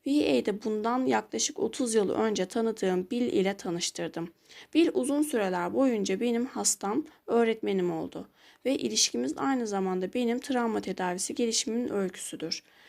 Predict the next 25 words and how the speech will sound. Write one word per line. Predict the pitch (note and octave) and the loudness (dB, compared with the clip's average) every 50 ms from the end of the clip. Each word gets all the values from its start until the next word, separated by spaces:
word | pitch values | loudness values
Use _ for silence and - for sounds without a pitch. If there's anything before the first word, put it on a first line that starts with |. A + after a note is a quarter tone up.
| - - - _ - | -20 -20 -10 _ 4
Bill, | D4+ D4 C4 D4 D4+ - - _ _ _ - | 6 6 6 4 0 -4 -10 _ _ _ -4
bin | B3 B3 C4 | 0 0 2
dokuz | C#4 C4+ - C#4+ C#4+ | 2 2 0 0 0
yüz | A#3+ A#3+ | 2 2
altmış | A#3+ A#3+ - - - - - | 0 0 -2 -4 -2 0 2
yedi | B3+ B3+ - C4 | 2 2 2 0
yetmiş | C4 B3 A#3 A#3 A#3 - - - - - | 0 2 2 0 0 -4 -8 -6 -2 -2
bir | C#4 B3+ | 0 0
döneminde | A#3+ A3 G#3 F#3+ F#3 F3+ F3+ E3+ E3+ E3+ F#3 G#3+ D4 D4+ - - - - _ - | 2 2 2 2 2 0 0 -2 -2 -2 -2 -2 -2 -2 -6 -12 -20 -14 _ 0
Vietnam'da | C4 C4+ C#4 C#4 C#4 - A#3+ A3 G#3 G#3 G3+ A#3 C4 C#4+ D#4+ - | 2 2 2 2 2 2 2 2 2 2 2 2 2 2 0 -2
sıhhiyeciydi | - - - - C#4+ C#4+ B3+ A#3+ A3+ G#3 G3 - - F3+ F3 E3+ - A3+ B3 | -4 0 2 4 4 6 6 6 6 4 4 2 2 2 2 2 2 2 2
ve | A#3+ A3 G3 | 2 2 2
döndükten | G#3 G3+ G3+ G3 G3 G3+ - - B3+ B3+ B3+ | 2 0 2 0 -2 -4 -4 -4 -4 -4 -4
sonra | C4 - B3 A3+ G#3 G3 | -4 -4 -2 0 0 0
orduda | - - A#3+ B3 A#3+ A3 G3 G3+ F#3+ | 0 2 2 2 2 0 -2 -2 -2
öğrendiklerini | - - - A3+ A#3 A#3 A#3 A#3+ A#3 A#3 A3+ A3 G#3 G3 - - F#3 F3+ E3+ E3+ F3+ A3+ D4 D4+ - - - - - | 0 2 4 4 4 4 2 2 0 -2 -2 -2 -4 -6 -6 -6 -4 -4 -2 -2 -2 -2 -2 -4 -8 -14 -12 -6 -2
uygulayabilmek | - C4+ C4+ B3 C4 B3+ C4+ C4+ C4+ C4 B3+ B3+ C4 C4 B3+ B3+ | 2 2 4 4 4 4 6 6 4 4 2 0 0 0 -2 -2
için | - - - B3 B3 | -2 -2 0 0 0
yerel | B3 B3 B3 C4 B3+ A#3 A3+ | 0 2 2 2 2 2 0
bir | G#3 G#3 | 0 -2
hastanenin | A3 A3 G#3 - - - G3+ F#3+ F#3 F#3 F#3 F#3+ A3 B3 B3 | -2 -4 -6 -6 -6 -4 -4 -2 -2 0 0 0 0 0 0
yanık | A#3+ A#3+ A#3 A#3+ A#3+ - | 0 0 0 0 0 0
ünitesinde | G#3+ G3+ F#3+ F3+ F#3+ - F#3 F#3 - - A#3+ B3 | 0 0 0 0 -2 -4 -6 -4 -4 -4 -4 -2
çalışmaya | - A#3+ G3+ G3 - - - F#3+ F3+ F3 E3 | -2 -2 -2 -2 -2 -2 0 0 0 0 0
başlamıştı. | E3+ F3 F3+ - - F3 E3+ F3 - - - - F3 F#3+ | 0 0 0 -2 -2 -2 -2 0 -2 -2 -2 -4 -8 -12